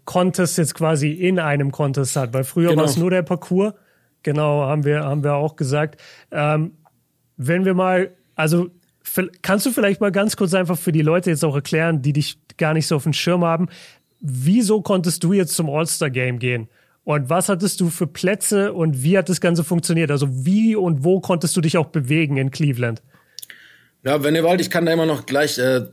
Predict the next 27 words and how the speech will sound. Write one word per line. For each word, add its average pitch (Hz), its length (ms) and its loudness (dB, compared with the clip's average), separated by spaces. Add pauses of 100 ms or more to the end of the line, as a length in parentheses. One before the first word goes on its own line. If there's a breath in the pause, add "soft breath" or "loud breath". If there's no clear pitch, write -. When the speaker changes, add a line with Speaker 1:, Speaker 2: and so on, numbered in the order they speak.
(100)
Speaker 2:
gerne 120 360 0
den 117 180 0
Vergleich 123 420 0
ziehen 120 180 -2
zu 120 120 -4
normalen 120 680 0
Jahren, 127 460 -2 (180)
ähm, 113 420 0
Speaker 1:
Mhm. 131 260 0
Speaker 2:
um 123 140 0
zu 120 100 -4
gucken, 123 300 0
wie 123 40 0
es 113 120 -2
ein - 140 -8
bisschen 120 200 -2
geändert 113 380 0
ist. 117 180 0
Jetzt 120 220 -4
dieses 127 160 -2
Jahr 117 140 2
immer 120 160 0
noch 123 180 -2
wegen 117 220 0
den 113 160 -2
covid-Restriktionen. 127 1400 -4 (520 loud breath)
Ähm, 151 440 0